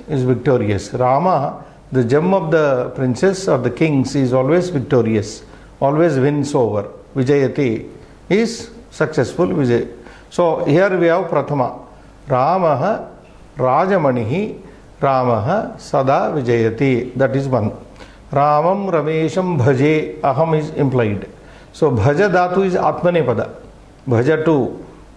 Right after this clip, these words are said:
It is Uvayapada also. Bhajami, Bhajate, Mam, et cetera. I think it is Uvayapada. Ramam Ramesham Bhaje Aham, in, implied. Aham Ramam Ramesham Bhaje.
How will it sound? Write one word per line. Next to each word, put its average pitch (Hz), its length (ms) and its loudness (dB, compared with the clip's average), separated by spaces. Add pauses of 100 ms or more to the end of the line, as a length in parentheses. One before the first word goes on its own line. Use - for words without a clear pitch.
It 139 100 0
is 151 140 2
Uvayapada 165 420 4
also. 143 200 -2
Bhajami, 131 720 0 (360)
Bhajate, 131 640 0 (320)
Mam, 127 320 0
et 123 140 -2
cetera. 107 280 -6 (460)
I 143 40 -6
think 175 200 0
it 156 80 0
is 135 100 2
Uvayapada. 123 560 0 (240)
Ramam 165 720 0 (220)
Ramesham 165 800 0 (260)
Bhaje 147 540 2
Aham, 143 580 0
in, 135 280 -4
implied. 139 500 0 (480)
Aham 151 640 0 (580)
Ramam 175 580 0
Ramesham 170 840 0 (420)
Bhaje. 123 500 0